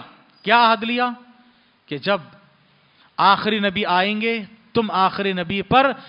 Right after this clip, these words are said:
लतुमिनुन नबी, जरूर ईमान लाओगे। हर नबी से अल्लाह ने अहद लिया कि आखिरी नबी पर ईमान लेकर आओगे।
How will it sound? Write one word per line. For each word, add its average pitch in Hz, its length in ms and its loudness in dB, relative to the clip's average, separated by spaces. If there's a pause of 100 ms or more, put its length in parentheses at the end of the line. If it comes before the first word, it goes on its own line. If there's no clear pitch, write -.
(180)
लतुमिनुन 180 800 -2 (160)
नबी, 214 260 4 (320)
जरूर 185 500 -2 (120)
ईमान 160 460 -4
लाओगे। 139 540 -4 (880)
हर 269 320 4
नबी 254 340 0
से 277 140 -4
अल्लाह 262 300 4
ने 247 100 -2
अहद 202 320 -2
लिया 139 240 -10 (560)
कि 165 80 -8
आखिरी 185 380 0
नबी 190 200 -4
पर 202 160 -2
ईमान 170 300 -2
लेकर 143 260 -8
आओगे। 104 320 -12